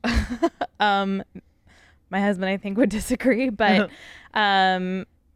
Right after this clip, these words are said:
Speaker 1: I think when you enjoy what you're doing, it changes how much you can do and how much you can get done.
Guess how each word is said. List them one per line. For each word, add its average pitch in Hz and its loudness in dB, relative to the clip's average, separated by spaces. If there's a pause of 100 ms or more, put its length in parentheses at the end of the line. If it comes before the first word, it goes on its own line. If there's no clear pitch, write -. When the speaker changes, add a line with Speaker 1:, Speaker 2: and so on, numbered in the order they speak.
(680)
Speaker 1:
I 214 0
think 247 -2
when 233 2
you 208 0
enjoy 175 2
what 202 0
you're 180 -2
doing, 170 -2
it - -6
changes 170 -6
how 170 -4
much - -10
you - -18
can - -18
do - -18 (220)
and 185 -4
how 175 -2
much - -8
you - -12
can 143 -14
get - -10
done. - -12